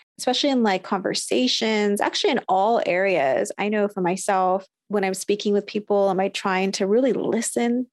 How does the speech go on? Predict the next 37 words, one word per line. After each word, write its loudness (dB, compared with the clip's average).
to 0
what 0
they're 2
saying 0
and, 0
and -4
pick -4
up 0
on 0
the 0
nuance, 0
the -6
subtlety 0
of 0
their 0
story 2
or 0
their -2
message? 0
But 0
I 0
find -2
myself -2
doing 2
that -2
when -2
I'm -2
looking -2
at -2
a -8
piece -14
of -8
art, -2
when -4
I'm -2
reading 0
a -10